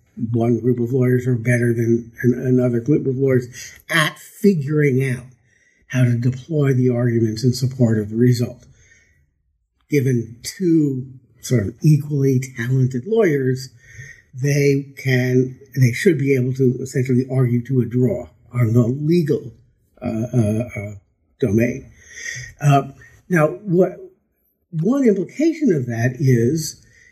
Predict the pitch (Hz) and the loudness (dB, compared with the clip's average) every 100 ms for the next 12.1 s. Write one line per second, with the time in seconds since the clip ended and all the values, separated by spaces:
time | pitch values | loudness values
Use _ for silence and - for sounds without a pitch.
0 | _ - 127 147 143 143 147 151 - _ | _ -18 -4 0 0 2 2 0 -8 _
1 | _ _ - - 139 135 135 151 - - | _ _ -20 -8 -2 2 2 2 0 -10
2 | 131 - - - _ _ - - - - | -18 -18 -20 -20 _ _ -20 -20 -20 -20
3 | - - - - - 170 156 156 151 233 | -20 -20 -16 -16 -6 -2 2 2 2 2
4 | 226 170 165 165 170 - _ _ - - | 2 2 2 2 0 -4 _ _ -20 -18
5 | - - - - - - - - _ _ | -18 -18 -18 -12 -12 -12 -16 -18 _ _
6 | - 170 131 156 165 - 156 143 127 - | -6 -4 2 2 2 2 2 2 -2 -8
7 | - 165 139 135 135 131 127 - - _ | -6 0 2 2 2 2 2 0 -12 _
8 | _ _ - 139 131 170 240 220 151 143 | _ _ -2 -2 0 0 2 2 2 0
9 | 127 - - 120 131 156 175 147 120 110 | -2 -8 -14 -8 -2 0 0 0 -6 -4
10 | 185 254 147 120 - - - - _ _ | -2 -2 -4 -8 -10 -20 -20 -20 _ _
11 | _ _ _ _ 120 117 123 120 110 107 | _ _ _ _ -2 0 0 0 0 -4
12 | 113 | -4